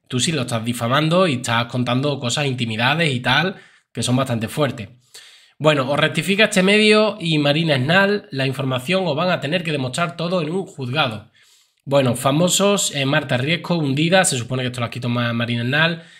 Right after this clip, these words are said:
sale a la luz su infidelidad a Antonio David Flores.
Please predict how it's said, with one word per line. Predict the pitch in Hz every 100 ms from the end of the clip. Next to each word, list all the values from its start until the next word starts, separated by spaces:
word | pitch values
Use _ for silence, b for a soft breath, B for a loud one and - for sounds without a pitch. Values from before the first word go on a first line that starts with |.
| B B
sale | - 165
a | 160
la | 135
luz | 160 -
su | 180
infidelidad | 190 147 160 156 143
a | 156
Antonio | 151 120
David | 117 135
Flores. | 135 143 160 190 196